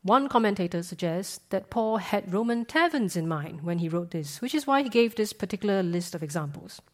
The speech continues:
Basically, it means excessive eating and drinking, unrestrained sexual conduct, lack of self-control in seeking fun and pleasure, conflicts triggered by anger or jealousy.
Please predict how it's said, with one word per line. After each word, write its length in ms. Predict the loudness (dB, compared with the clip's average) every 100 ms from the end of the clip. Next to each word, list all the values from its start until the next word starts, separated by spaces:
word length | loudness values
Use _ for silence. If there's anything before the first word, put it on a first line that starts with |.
| -18 -18 -20 -20 _ _
Basically, 360 | -2 0 0 0
it 100 | 2
means 280 | 2 0 -2
excessive 580 | -4 -2 -2 0 -4 -2
eating 480 | -2 0 0 0 -2
and 240 | -4 -4
drinking, 500 | -2 -2 -4 -10 -12 -20 _ -20 _ -2
unrestrained 920 | 0 2 -2 0 4 4 2 -2 -6
sexual 420 | -6 -4 -4 -4
conduct, 420 | -4 -6 -6 -12 -18 _ _ _ _
lack 220 | 2 4
of 140 | 2 0
self-control 880 | 2 2 2 -4 -2 -2 0 -2 -4
in 160 | -4
seeking 400 | -4 -6 -4 -4
fun 420 | -2 0 0 0 -4
and 160 | -6
pleasure, 460 | -2 -2 -2 -10 -16 _ _ _ _ -2
conflicts 600 | 0 0 -4 -4 -10 -10
triggered 460 | -4 -2 -2 -2
by 220 | -2 -2 -2
anger 460 | -2 0 0 -2 -8 -20 _ -6
or 220 | -4 -2
jealousy. 580 | 0 0 0 -4 -10